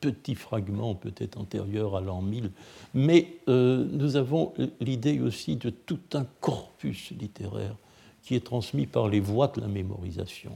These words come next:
de la répétition et, euh, de l'apprentissage de maître à disciple, de manière orale. Euh, nous avons travaillé dans cette perspective. Vo-, voici.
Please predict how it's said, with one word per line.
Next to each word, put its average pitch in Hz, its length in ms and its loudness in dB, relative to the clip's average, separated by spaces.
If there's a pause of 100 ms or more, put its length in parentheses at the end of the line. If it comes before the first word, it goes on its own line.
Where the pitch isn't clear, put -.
(100)
de 101 160 -6
la 104 160 -4
répétition - 880 -4 (580)
et, 107 300 4 (140)
euh, 104 260 -2 (220)
de 110 80 6
l'apprentissage 127 960 2
de 107 100 2
maître 104 360 -2
à 98 60 -2
disciple, - 540 -12 (160)
de 113 140 0
manière 110 440 0
orale. 87 340 -8 (840)
Euh, 95 200 0 (240)
nous 123 60 -12 (100)
avons 107 180 0
travaillé 104 460 2
dans 98 180 2
cette - 220 -4
perspective. - 720 -8 (180)
Vo-, 143 180 -6
voici. - 340 6